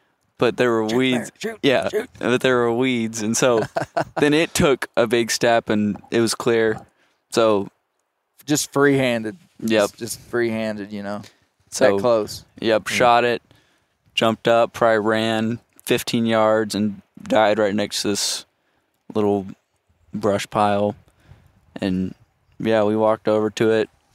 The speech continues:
Speaker 1: And it, it had a big, like, diamond crest on it. Like, it was, like, the shape of a diamond, like a white, white crest, but it, there was nothing in the middle, so it was just, like
Speaker 2: So it was the, it was the color phase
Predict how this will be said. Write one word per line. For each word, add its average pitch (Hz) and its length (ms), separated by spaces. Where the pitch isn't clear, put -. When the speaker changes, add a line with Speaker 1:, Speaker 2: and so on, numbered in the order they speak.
Speaker 1:
And 73 380
it, 123 220
it 123 60
had 123 180
a - 20
big, 123 300
like, 101 260
diamond 120 480
crest 117 420
on 135 180
it. 131 120
Like, 123 140
it 120 60
was, 113 380
like, 117 140
the - 80
shape - 280
of 123 100
a 120 60
diamond, 110 500
like 107 160
a 101 40
white, 107 420
white 110 260
crest, 113 360
but 113 120
it, 110 120
there 110 120
was 107 140
nothing 120 320
in 113 80
the 104 60
middle, 110 400
so 107 220
it 107 40
was 104 100
just, 104 220
like 98 300
Speaker 2:
So 135 120
it 127 100
was 120 180
the, 127 120
it 131 40
was 120 180
the 110 120
color 127 360
phase 117 640